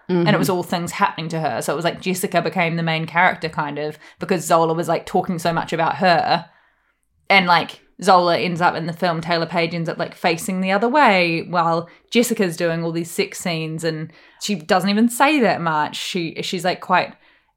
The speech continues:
Speaker 1: Taylor Page does really well with, like, her expressions. She's obviously a really good actress and she's an incredible dancer and does
Speaker 2: Mm.
Speaker 1: like, the most with what she has. But at the same time, it felt like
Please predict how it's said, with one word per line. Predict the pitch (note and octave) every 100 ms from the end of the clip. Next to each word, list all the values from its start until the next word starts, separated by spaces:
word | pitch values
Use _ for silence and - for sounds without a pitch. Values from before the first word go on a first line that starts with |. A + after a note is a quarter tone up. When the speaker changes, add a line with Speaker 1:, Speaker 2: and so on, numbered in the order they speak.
| _
Speaker 1:
Taylor | - G3 G3+
Page | F#3+ E3
does | D#3+ E3+
really | F3 E3+
well | D#3+ D#3+
with, | D#3 D#3 -
like, | - -
her | D#3+ E3+
expressions. | D#3 D3+ - D3+ - D#3+ D#3+
She's | C#3+ E3
obviously | D#3 D#3+ D#3+
a |
really | D#3
good | - E3
actress | - - D#3+
and | - E3+
she's | - D#3+
an | - E3
incredible | F3 E3 - E3+ E3
dancer | E3 E3+ E3+ - D#3
and | C#3 D#3+
does | D#3+ D#3
Speaker 2:
Mm. |
Speaker 1:
like, | D#3 D3 - - - _ _ _
the | G3+
most | G3 F3+ F3+ -
with | F3+
what | F3 -
she | - D#3+
has. | E3 E3 D#2+ C3
But | E3 E3
at |
the | E3
same | F3+ D#3+ E3
time, | F3 E3 D#3+
it | -
felt | E3 -
like | D#3+ D3+ -